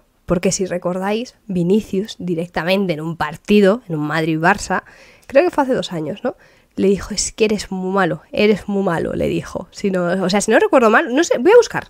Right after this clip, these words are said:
con qué palabras, con qué palabras fue exactamente, pero, o sea, le llamó malo en la cara. Vinicius llamando malo a Ferran. A ver, a ver, a ver.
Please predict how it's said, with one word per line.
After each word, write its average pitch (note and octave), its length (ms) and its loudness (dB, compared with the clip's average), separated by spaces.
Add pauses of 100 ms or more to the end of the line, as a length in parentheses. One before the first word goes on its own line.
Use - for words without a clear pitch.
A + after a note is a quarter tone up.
(120)
con A3+ 200 -4
qué B3 80 0
palabras, G3 760 -6 (600)
con C4+ 160 6
qué E4 100 0
palabras D4 420 0
fue C4 160 0
exactamente, B3 640 -4 (240)
pero, G#3+ 180 2 (100)
o E3+ 60 -4
sea, E3 200 -2
le F#3 180 0
llamó G3+ 240 2
malo A#3 500 0
en F#3+ 120 -6
la D#3 140 -10
cara. E3 280 -8
Vinicius A3 1080 -10
llamando G#3+ 1080 -6 (1080)
malo G#3+ 760 -4 (120)
a G3 220 -2
Ferran. - 760 -12 (1400)
A F#3+ 160 2
ver, E3+ 160 -2
a E3 80 -2
ver, E3 140 -6
a E3+ 80 -4
ver. F3 200 -10